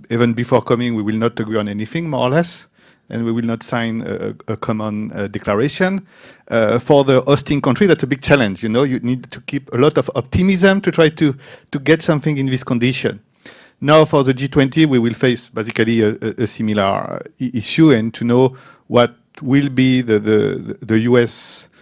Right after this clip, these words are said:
uh, strategy i-, in this forum, uh, will be a confrontation w-, with China or trying to find,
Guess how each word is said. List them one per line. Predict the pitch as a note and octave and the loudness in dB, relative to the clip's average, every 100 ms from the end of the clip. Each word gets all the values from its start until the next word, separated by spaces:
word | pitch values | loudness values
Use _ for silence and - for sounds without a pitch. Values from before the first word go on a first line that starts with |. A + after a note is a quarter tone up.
| _ _ | _ _
uh, | G#2+ G#2 G#2 | -8 -6 -6
strategy | - C3 C3 A#2+ B2+ B2+ - | -2 -2 -2 -2 -2 -2 -4
i-, | A#2 B2+ | -8 -6
in | A2+ | -6
this | A2 A2+ - | -4 -6 -4
forum, | A#2 A2+ C3 C3+ C3+ _ _ _ - | 0 4 4 4 -6 _ _ _ -10
uh, | A2 A2 | -4 -2
will | A2+ A2+ | -2 -2
be | A2+ A2+ | -2 -2
a | A2+ A2 | -4 -6
confrontation | - G#2+ A2+ C#3+ D#3 - C#3+ C3+ C3 C3 B2 | -8 -8 -4 0 0 0 0 0 -4 -6 -8
w-, | - A2+ | -10 -8
with | A2+ A2 | -6 -4
China | - A#2 A#2+ A#2 A2+ _ _ _ _ - | 0 0 2 0 -2 _ _ _ _ -6
or | A2+ A2+ A#2 | -2 0 -2
trying | - A2 | -4 -8
to | G#2+ | -8
find, | A#2 A#2+ A2+ A2 | -4 -2 -2 -4